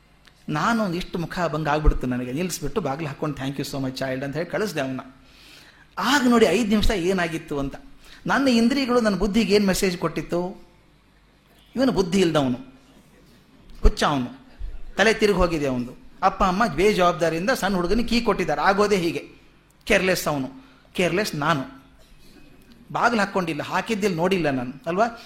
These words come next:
ನೋಡಿ, ಇಂದ್ರಿಯಗಳು ಬಂದದ್ದನ್ನ ಬುದ್ಧಿ ಯೋಗ್ಯತೆ ವಿಚಾರ ಮಾಡಿ ಇದು ಹೀಗೆ ಅಂತ ತೀರ್ಮಾನ ತಗೊಳುತ್ತೆ. ನನ್ನ ಬುದ್ಧಿ ಅವಾಗ ತಗೊಂಡು ತೀರ್ಮಾನ ಸರಿನಾ ಅಂತ. ಡಿ ವಿ ಜಿ ಪ್ರಶ್ನೆ ಕೇಳ್ತಾರೆ, ಇಂದ್ರಿಯಗಳ ಮೂಲಕ ಎಲ್ಲ ಸಾಮಗ್ರಿಗಳನ್ನು ಪಡ್ಕೊಳ್ಳೋ ಅಂಥ ಬುದ್ಧಿ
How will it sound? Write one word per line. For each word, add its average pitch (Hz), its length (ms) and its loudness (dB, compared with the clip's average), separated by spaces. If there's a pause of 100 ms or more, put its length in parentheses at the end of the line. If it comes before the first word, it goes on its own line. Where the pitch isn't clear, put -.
(180)
ನೋಡಿ, 254 340 6 (200)
ಇಂದ್ರಿಯಗಳು 269 560 2
ಬಂದದ್ದನ್ನ 214 520 2 (140)
ಬುದ್ಧಿ 233 600 -4
ಯೋಗ್ಯತೆ 226 440 -2
ವಿಚಾರ 208 320 0
ಮಾಡಿ 202 260 -2
ಇದು 196 140 -2
ಹೀಗೆ 196 320 -2
ಅಂತ 233 160 0
ತೀರ್ಮಾನ 190 400 4
ತಗೊಳುತ್ತೆ. 151 480 0 (360)
ನನ್ನ 254 200 4
ಬುದ್ಧಿ 277 200 4
ಅವಾಗ 226 180 4
ತಗೊಂಡು 226 280 0
ತೀರ್ಮಾನ 202 340 0
ಸರಿನಾ 175 380 2
ಅಂತ. 143 280 -2 (760)
ಡಿ 214 100 -2
ವಿ 269 100 0
ಜಿ 240 140 0
ಪ್ರಶ್ನೆ 240 320 -2
ಕೇಳ್ತಾರೆ, 208 720 0
ಇಂದ್ರಿಯಗಳ 269 520 2
ಮೂಲಕ 254 520 2 (560)
ಎಲ್ಲ 254 200 4
ಸಾಮಗ್ರಿಗಳನ್ನು 214 580 2
ಪಡ್ಕೊಳ್ಳೋ 190 400 2
ಅಂಥ 180 200 0
ಬುದ್ಧಿ 196 580 2